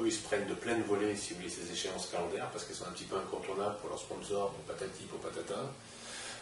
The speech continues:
Euh, et ben, même avec eux, il faut arriver à raisonner par rapport au calendrier de la blessure.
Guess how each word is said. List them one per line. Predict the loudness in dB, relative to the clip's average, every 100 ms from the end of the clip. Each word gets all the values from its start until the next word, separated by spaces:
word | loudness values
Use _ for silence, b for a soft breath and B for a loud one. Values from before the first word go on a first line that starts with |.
| -4
Euh, | 0 2 4 2 2 0 -4 -8 -8
et | 4
ben, | 6 12
même | 12
avec | 12 10
eux, | 6
il |
faut | 4 6
arriver | 8 8
à |
raisonner | 8 6 4 4
par | 6
rapport | 6 6 6
au |
calendrier | 4 2 2 2
de | 2
la |
blessure. | 0 -4 -4